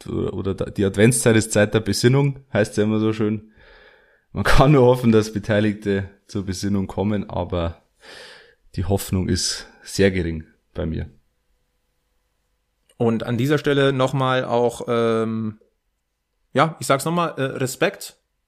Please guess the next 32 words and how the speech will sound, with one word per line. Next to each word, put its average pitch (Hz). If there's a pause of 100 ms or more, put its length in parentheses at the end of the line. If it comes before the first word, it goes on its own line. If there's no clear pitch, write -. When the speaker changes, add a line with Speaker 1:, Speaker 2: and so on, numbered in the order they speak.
(420)
Speaker 2:
ähm, 135
dass 135
der 139
Verein 139
diesen 143
Schritt 131
gegangen 139
ist, 202
wenn 151
er 147
auch 131
im 143
Nachgang 143
jetzt 135
vielleicht 131
ein, 131
äh, 123
bisschen 131
spät 185
ist 202
mit 165
dem 160
Wissen, 175
das 147
jetzt 156
einfach 147
auf 131
dem 131
Markt 143
ist. 160 (580)
Aber, 127
ähm, 120